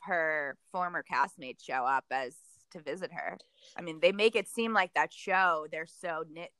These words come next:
you know, close to each other and they're a family. I doubt anyone will, but you never know. Candace Cameron might show up and try to, um,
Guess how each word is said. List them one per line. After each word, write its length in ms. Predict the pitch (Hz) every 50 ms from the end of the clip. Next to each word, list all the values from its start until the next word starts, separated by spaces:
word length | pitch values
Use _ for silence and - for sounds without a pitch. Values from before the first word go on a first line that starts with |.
| _ -
you 140 | 185 190
know, 100 | 175 151 143 -
close 320 | - - 165 170 185 - -
to 100 | - 123
each 180 | 131 135 - 175
other 340 | 156 135 135 143 135 135 139
and 280 | 135 131 110 139 170 _ _ _ _ _ _ -
they're 160 | - 170 151
a 60 | 143
family. 640 | 151 - - 165 156 160 175 165 143 131 110 123 127 101
I 120 | 107 143
doubt 400 | 160 165 - 143 156 147 143 - - _ _ _ _ _ _ _ _ _ _ _ _ _ -
anyone 460 | - 185 185 180 165 160 156 156 151
will, 380 | 147 139 139 151 190 233 269 254 196
but 260 | 202 196 185 180 - _
you 140 | 220 202 208
never 240 | 214 208 190 160
know. 280 | 151 143 139 143 180 185 _ _ _ _ _ _ _ _ _ _ _
Candace 320 | - 269 269 269 254 247 -
Cameron 340 | - 277 240 233 233 226 220
might 200 | 214 214 202 -
show 280 | - - 220 202 196 196
up 220 | 190 190 202 202 -
and 140 | 196 185 185
try 240 | - 196 180 180 175
to, 200 | 175 170 170 175 _ _ _ _ _ _ _ _ _ _ _ _ - -
um, 500 | 196 190 175 170 165 160 151 151 156